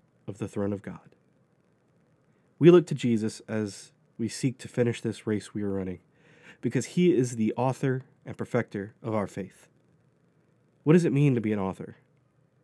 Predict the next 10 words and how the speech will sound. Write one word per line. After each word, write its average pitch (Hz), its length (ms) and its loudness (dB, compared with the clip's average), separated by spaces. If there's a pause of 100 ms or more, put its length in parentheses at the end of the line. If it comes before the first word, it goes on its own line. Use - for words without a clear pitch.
(180)
a - 60 -10
perfecter? - 540 -8 (1120)
Jesus 147 440 4
literally 131 480 4
sparks - 500 -4
the 127 80 -6
faith 110 340 -2
in 110 140 -4
our 120 120 -2
hearts. 95 460 -10